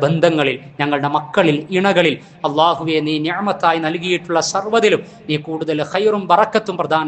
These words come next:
ചെയ്യണമേ നാഥ. അല്ലാഹുവേ, നീ നൽകിയ നിഅമത്തിലൂടെ നിന്നെ നിഷേധിച്ചുകൊണ്ട്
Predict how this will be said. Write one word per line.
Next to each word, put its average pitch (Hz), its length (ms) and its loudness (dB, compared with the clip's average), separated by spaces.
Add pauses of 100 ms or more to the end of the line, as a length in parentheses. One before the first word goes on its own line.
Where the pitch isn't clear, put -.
ചെയ്യണമേ 151 640 -4
നാഥ. 143 260 0 (540)
അല്ലാഹുവേ, 196 540 2
നീ 180 180 -2
നൽകിയ 180 380 -4
നിഅമത്തിലൂടെ 220 680 0 (360)
നിന്നെ 185 260 0
നിഷേധിച്ചുകൊണ്ട് 190 880 2